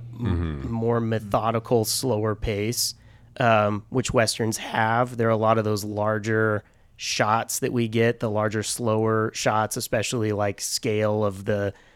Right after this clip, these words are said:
Speaker 1: the scenery, you know, outdoors, whatever, like, going through the town, all these kind of things that slow it all down and give you that, that I, I kind of expect from a Western.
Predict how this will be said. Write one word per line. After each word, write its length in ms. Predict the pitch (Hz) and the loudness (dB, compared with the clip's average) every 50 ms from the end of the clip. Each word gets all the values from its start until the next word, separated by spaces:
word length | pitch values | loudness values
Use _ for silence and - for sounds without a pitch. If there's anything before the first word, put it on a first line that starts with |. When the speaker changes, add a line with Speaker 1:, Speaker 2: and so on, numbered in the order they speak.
| _ _ _ _ _ _ _ _ _ _ - _ _ | _ _ _ _ _ _ _ _ _ _ -20 _ _
Speaker 1:
the 160 | - 120 113 104 | -6 -4 -2 0
scenery, 760 | - - 135 127 120 113 117 117 113 110 110 113 113 113 - | 0 2 4 4 4 4 4 4 4 4 4 2 2 0 0
you 80 | - 123 | -2 0
know, 220 | 113 107 107 113 - | 2 2 0 2 2
outdoors, 640 | 120 123 113 107 110 117 107 107 107 110 110 104 | 2 2 2 2 2 2 2 4 2 2 0 0
whatever, 580 | 110 107 107 107 107 107 101 107 110 107 107 107 | 0 0 0 2 2 0 0 0 0 2 2 2
like, 200 | 107 107 104 101 | 2 0 0 2
going 200 | 127 120 113 110 | 2 2 2 2
through 140 | - 131 120 | 2 2 0
the 80 | 107 | 0
town, 500 | 107 - - 127 117 110 110 107 107 110 | 0 -2 -2 0 2 2 4 4 4 2
all 120 | 110 117 120 | 2 2 2
these 160 | 120 120 - | 2 2 2
kind 120 | - 127 | 2 2
of 60 | 110 - | 2 2
things 180 | 135 123 110 | 2 0 0
that 80 | 107 113 | 0 -2
slow 380 | - - - 113 113 110 113 | -2 -2 0 2 4 4 4
it 60 | 110 110 | 4 4
all 160 | 107 107 101 | 4 2 2
down 320 | 104 107 101 101 104 101 | 0 0 0 0 -2 -2
and 80 | 98 95 | -2 -4
give 120 | 104 98 | -6 -4
you 120 | 101 104 98 | -4 -2 -2
that, 260 | 101 101 107 127 135 | 0 2 2 2 2
that 100 | 135 113 | 0 0
I, 160 | 104 104 - - | 0 -2 -4 -4
I 160 | - 110 107 | -4 -6 -6
kind 180 | - - 120 110 | -4 -4 -4 -4
of 80 | 104 | -4
expect 340 | 110 - - - 117 104 - | -4 -6 -4 -4 -4 -4 -4
from 120 | - 120 | -4 -4
a 40 | 107 | -4
Western. 480 | 98 101 98 104 - - 135 127 127 | -2 -4 -4 -4 -2 0 0 0 0